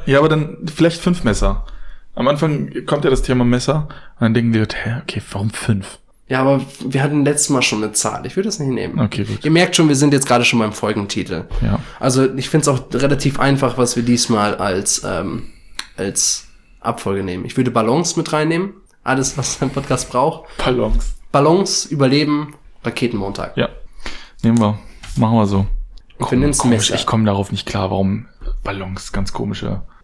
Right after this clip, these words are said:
Speaker 1: ganz, ganz komische Sachen.
Speaker 2: Könnt ihr mir eure Gedanken einfach mal mitteilen? Wa-, was, was macht Ballons so einzigartig, dass wir auch alle sagen, "Oh,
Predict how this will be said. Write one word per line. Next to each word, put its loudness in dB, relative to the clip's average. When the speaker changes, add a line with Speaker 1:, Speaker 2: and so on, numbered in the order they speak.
Speaker 1:
ganz, -4
ganz 2
komische 2
Sachen. -2
Speaker 2:
Könnt 2
ihr 0
mir 4
eure 4
Gedanken 4
einfach 0
mal 4
mitteilen? 2
Wa-, -4
was, 0
was 0
macht 0
Ballons 2
so 0
einzigartig, -2
dass -2
wir 2
auch -8
alle 0
sagen, 0
"Oh, -4